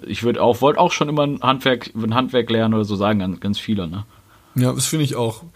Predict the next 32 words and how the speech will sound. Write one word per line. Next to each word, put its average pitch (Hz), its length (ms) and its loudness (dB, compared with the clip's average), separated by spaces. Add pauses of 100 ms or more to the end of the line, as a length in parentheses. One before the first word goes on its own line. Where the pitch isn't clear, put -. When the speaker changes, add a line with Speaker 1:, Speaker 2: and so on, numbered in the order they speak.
(160)
Speaker 2:
Ich 139 160 0
würde 156 180 4
es - 120 2
tatsächlich 170 440 2
auch - 220 0
gerne 180 260 0
lernen, 139 420 0
nur, 139 340 2 (1120)
ja, 117 320 2
weiß 110 220 2
ich 107 140 0
irgendwie 107 200 2
dann 104 180 2
auch 107 160 -2
nicht. 104 320 -2
Hätte 131 140 2
ich 147 80 0
jetzt, 151 200 2
ich 143 100 -4
hätte 151 160 2
jetzt 143 140 2
sogar 131 320 2
jetzt, 139 240 2
hätte 127 260 0
das 123 100 0
Studium 160 260 -2
jetzt 151 140 -2
nicht 147 100 -4
funktioniert, 143 680 -2
ähm, 120 300 -2
hätte 120 240 -2
ich, 120 240 -6